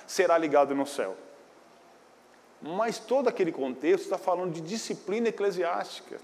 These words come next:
Nós não podemos pegar uma fração da palavra e tentar criar uma nova doutrina, porque nós vamos nos frustrar, e Deus não vai concordar com essa coisa.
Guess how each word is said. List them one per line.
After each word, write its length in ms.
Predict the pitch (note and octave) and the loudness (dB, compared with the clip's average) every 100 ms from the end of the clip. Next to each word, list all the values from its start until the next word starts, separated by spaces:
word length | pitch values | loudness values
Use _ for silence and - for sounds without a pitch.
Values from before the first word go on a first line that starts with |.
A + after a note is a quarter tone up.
| - - - _ - - _ - _ - - - - | -18 -20 -20 _ -20 -20 _ -20 _ -20 -20 -20 -6
Nós 140 | A3 | -2
não 100 | A#3 | -2
podemos 360 | G3+ G3 A3 - | 0 -2 -2 -2
pegar 580 | G#3+ E3+ D3+ A#3+ B3 | -2 0 4 4 6
uma 160 | A3+ G#3+ | 2 0
fração 480 | - G3 - A3+ A3+ | 2 0 2 2 4
da 100 | G3 | 4
palavra 680 | G3 F3 F#3 G#3+ G3 G#3+ G#3+ - - | 4 2 4 2 4 2 2 -8 -10
e 120 | - F3 | -4 -4
tentar 800 | F3 G#3 G#3 E3 - G#3 B3 A3 | 0 2 2 2 2 4 4 2
criar 500 | - G#3 G#3 B3 B3 | 0 4 4 6 4
uma 180 | G#3+ | 2
nova 480 | G#3 G3 B3 B3 G#3+ | 2 4 6 6 6
doutrina, 680 | F#3+ F#3+ E3+ E3 G#3 G#3+ F3+ | 6 4 4 0 0 0 0
porque 720 | C#3+ E3 - F3+ F#3 F#3 F#3 - - - | 0 -2 4 6 6 6 2 -4 -14 -10
nós 300 | C#3 F#3 D#3+ | 0 2 2
vamos 320 | B2 D#3 D#3+ | 2 2 2
nos 160 | C3+ D3 | -2 -6
frustrar, 680 | - E3+ - F#3+ F#3+ D3+ G#2 - | -6 -8 -6 -4 -2 -4 -6 -8
e 80 | D3+ | -4
Deus 280 | C#3 F3+ C#3 | 2 2 2
não 180 | G3 | 0
vai 220 | F3 F#3 G#3+ | 2 0 0
concordar 800 | G#3 G3+ G#3+ F3 G3 A#3+ G#3 | -2 2 2 4 4 4 4
com 200 | C3+ C#3 | 2 0
essa 180 | C3 C3+ | 0 0
coisa. 560 | B2 C#3 B2+ A2+ G2+ | 0 4 4 4 0